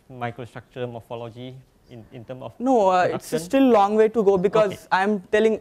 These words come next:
Speaker 2: you can make this,
Speaker 1: Yeah,
Speaker 2: you can
Speaker 1: I,
Speaker 2: make
Speaker 1: I know
Speaker 2: that.
Speaker 1: it's still a long way to go, but
Speaker 2: Yeah.
Speaker 1: yeah, it's a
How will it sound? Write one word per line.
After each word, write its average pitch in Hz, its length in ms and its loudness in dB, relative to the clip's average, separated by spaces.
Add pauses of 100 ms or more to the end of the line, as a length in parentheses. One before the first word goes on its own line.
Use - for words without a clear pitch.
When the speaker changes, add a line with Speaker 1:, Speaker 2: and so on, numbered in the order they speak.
Speaker 2:
you 196 200 -6
can 214 160 2
make 196 240 2
this, 196 160 2
Speaker 1:
Yeah, 147 100 0
Speaker 2:
you - 60 -2
can 196 140 0
Speaker 1:
I, - 20 -6
Speaker 2:
make 160 160 2
Speaker 1:
I 160 60 0
know 190 100 4
Speaker 2:
that. 165 180 -2
Speaker 1:
it's 175 80 -18
still 196 160 0
a 185 80 0
long 175 140 -4
way 165 100 -4
to 156 140 -12
go, 98 260 -18
but 131 140 -4
Speaker 2:
Yeah. 151 140 0 (600)
Speaker 1:
yeah, 123 200 -10 (360)
it's 131 140 -20
a 117 260 -12